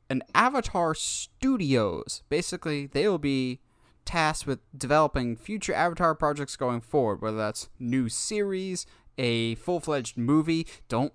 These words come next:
worry, I think it's a full-fledged animated movie, and Shyamalan can't touch this one. Um, I'm not gonna lie.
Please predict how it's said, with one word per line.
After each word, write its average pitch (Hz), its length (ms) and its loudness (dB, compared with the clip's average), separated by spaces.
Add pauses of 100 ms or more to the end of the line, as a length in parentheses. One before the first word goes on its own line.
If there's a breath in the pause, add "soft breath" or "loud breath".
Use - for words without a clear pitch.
(120)
worry, 139 360 0
I 117 60 -2
think 117 200 -8
it's 123 160 -6
a 110 100 -2
full-fledged 127 580 -6 (180)
animated 285 760 -2
movie, 285 240 0
and 240 100 -4
Shyamalan 156 600 -2
can't - 260 -4 (100)
touch - 300 -2
this - 200 -6
one. 170 300 2 (880 soft breath)
Um, 170 360 4 (1400)
I'm 226 100 6
not 247 140 6
gonna 202 180 2
lie. 190 280 4